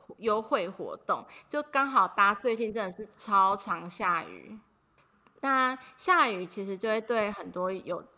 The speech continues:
在室外运动习惯的人一定会觉得超级困扰。是说现在其实有一个方法可以在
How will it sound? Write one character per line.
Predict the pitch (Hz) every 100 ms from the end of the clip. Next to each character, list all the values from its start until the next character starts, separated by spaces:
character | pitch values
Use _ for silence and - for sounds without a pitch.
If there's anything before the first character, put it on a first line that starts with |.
| _
在 | 220 202 196
室 | - 269
外 | 233 233 214
运 | 233 202
动 | 214 202
习 | - 170
惯 | 208 196
的 | 175 98
人 | 95 -
一 | 78 180
定 | 190 220
会 | 220
觉 | 220
得 | 170
超 | 151 - 190 180 180
级 | - 117 -
困 | - 165 92
扰。 | 80 - - - -
是 | - 349
说 | 330 302
现 | 311 339
在 | 339
其 | 330
实 | 208
有 | 208
一 | 175
个 | 180
方 | - 226 240
法 | 247 190
可 | 160 262
以 | 247
在 | 226 240 208